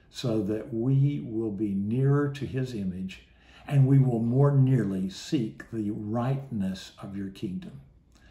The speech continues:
We look to Jesus, we bow down before his cross, and we hold on to Jesus, our rock and hope for eternity. That is our prayer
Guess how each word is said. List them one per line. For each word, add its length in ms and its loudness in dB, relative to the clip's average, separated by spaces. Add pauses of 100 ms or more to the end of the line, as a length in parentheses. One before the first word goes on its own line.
(460)
We 300 6
look 380 4
to 100 0
Jesus, 840 0 (200)
we 240 2
bow 540 4
down 460 2
before 420 2
his 160 -4
cross, 600 -6 (440)
and 160 4
we 100 4
hold 440 2
on 200 -2
to 80 -4
Jesus, 680 -4
our 180 -4
rock 480 -2 (120)
and 120 -8
hope 380 -6
for 160 -6
eternity. 600 -6 (400)
That 440 0
is 160 0
our 140 -6
prayer 540 -4